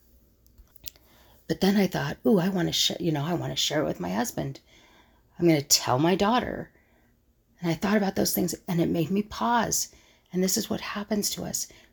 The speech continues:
we pause and we go, <gasps> "Oh no." But I told him anyway,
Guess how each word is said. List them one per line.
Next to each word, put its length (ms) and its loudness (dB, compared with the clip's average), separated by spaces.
we 140 0
pause 720 -6
and 120 -4
we 80 0
go, 200 -6
<gasps> 200 -12
"Oh 120 -6
no." 360 -2
But 140 0
I 100 2
told 340 0
him 220 0
anyway, 520 -4